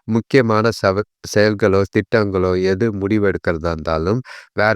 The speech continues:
ஒரு நாளைக்கு தள்ளி போடுறது நல்லது. உங்ககிட்ட வந்து இன்னைக்கு தன்னம்பிக்கையும் உறுதியும் அவசியமா தேவைப்படும். வேலை தொழிலை பொறுத்தளவுக்கு வேலைகளை சிறப்பா செய்யக்கூடிய நாளா தான் இருக்கும். ஆனாலும், ரொம்ப பணியில மூழ்கி உங்களோட வேலைகளை செஞ்சீங்கன்னா,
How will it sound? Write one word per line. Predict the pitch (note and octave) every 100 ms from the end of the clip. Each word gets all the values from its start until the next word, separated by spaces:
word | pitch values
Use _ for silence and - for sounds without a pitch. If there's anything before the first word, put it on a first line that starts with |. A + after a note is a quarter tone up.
| G#2+
ஒரு | G2+
நாளைக்கு | F#2+ F#2 G2 G2 - G#2+ -
தள்ளி | F2+ F#2
போடுறது | - F2+ E2+ D2+ E2+
நல்லது. | E2 E2 E2 A2+ C#3+ - _
உங்ககிட்ட | G#2+ A2 B2 - G#2 B2
வந்து | G#2 F#2 A2 A2+
இன்னைக்கு | - G#2+ G#2+ - F#2+
தன்னம்பிக்கையும் | G#2 G#2 C3 B2 G#2 G#2 G2+
உறுதியும் | G2 F#2+ F#2 G2 A2+ A2
அவசியமா | D#2+ F2 - F#2 G2+
தேவைப்படும். | - E2 E2 - D#2 F2 F#2 - - -
வேலை | - G#2+ A2 G#2
தொழிலை | G#2+ G#2 G#2
பொறுத்தளவுக்கு | - F#2+ - F#2 F2 - B2+ A#2
வேலைகளை | G2 G2 G2+ F#2+ F#2
சிறப்பா | - G2+ G2+ -
செய்யக்கூடிய | A#2 G2 F#2 F2+ - F#2 G#2+
நாளா | F#2+ E2 E2+
தான் | E2 F#2+
இருக்கும். | E2+ D2+ A#2+ C#3 - - _ -
ஆனாலும், | G#2 G#2+ G#2 A2+ A#2 _ - -
ரொம்ப | G#2 G#2+ B2 C3
பணியில | - G#2 A2+ A2+ G#2
மூழ்கி | F#2+ A2+ A#2+ A#2+ A#2 G#2+
உங்களோட | G2+ F#2+ F#2 F2
வேலைகளை | E2+ E2+ F2+ F2 E2+
செஞ்சீங்கன்னா, | - F2 E2+ E2 E2 E2+ - G#2